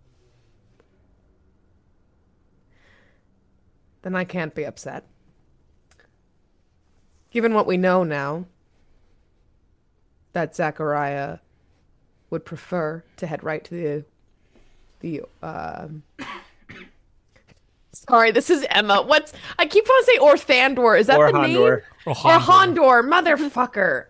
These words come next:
Speaker 1: <laughs> Or Hondor. We can, we can just say that's a lapse in Aura, like, being trash as fuck. Um, <clears throat>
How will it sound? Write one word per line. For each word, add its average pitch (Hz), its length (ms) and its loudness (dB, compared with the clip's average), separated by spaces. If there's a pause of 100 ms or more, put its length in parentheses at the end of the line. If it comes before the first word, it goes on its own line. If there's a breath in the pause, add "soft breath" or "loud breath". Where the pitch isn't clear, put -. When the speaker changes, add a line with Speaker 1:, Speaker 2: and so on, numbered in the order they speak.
Speaker 1:
<laughs> - 120 -16
Or 294 160 -2
Hondor. - 1080 -2
We 269 120 -2
can, 415 200 2
we 359 100 2
can 415 300 2
just 294 300 2
say 311 120 2
that's 269 220 2
a 220 80 4
lapse 196 440 2
in 190 200 0
Aura, 175 440 6
like, 165 320 -2 (320)
being 175 320 -2
trash 160 360 -2
as 143 120 -12
fuck. - 300 -6 (320 soft breath)
Um, 170 420 2 (140)
<clears throat> 185 280 -8